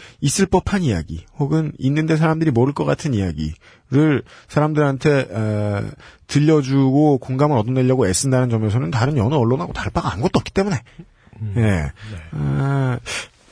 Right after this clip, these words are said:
Speaker 1: 혹시 저 사람들처럼 이 강도 얼짱 띄워주기나 하면서 트래픽 장사를 하고 있지는 않은가?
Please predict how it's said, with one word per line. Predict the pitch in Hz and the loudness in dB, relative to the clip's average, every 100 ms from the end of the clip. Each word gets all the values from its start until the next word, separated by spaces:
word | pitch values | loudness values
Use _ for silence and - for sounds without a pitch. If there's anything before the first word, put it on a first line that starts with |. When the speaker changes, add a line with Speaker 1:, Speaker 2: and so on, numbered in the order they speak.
| - | -14
Speaker 1:
혹시 | - - 190 | -6 -2 0
저 | 139 | 2
사람들처럼 | 127 151 147 131 120 95 - - | 2 2 0 0 0 -2 -6 -6
이 | 107 98 104 92 - | -4 -4 -4 -8 -6
강도 | 120 139 160 | -2 2 4
얼짱 | 151 139 151 | 4 2 -2
띄워주기나 | 151 165 151 143 139 143 139 | 0 0 0 -2 -2 0 2
하면서 | 147 147 139 139 | 2 0 -2 -4
트래픽 | - 151 - 139 - | -4 -4 -4 -2 -2
장사를 | 123 127 123 | 0 2 2
하고 | 127 120 | 2 2
있지는 | 131 107 | 0 -2
않은가? | 87 87 76 | -2 -6 -8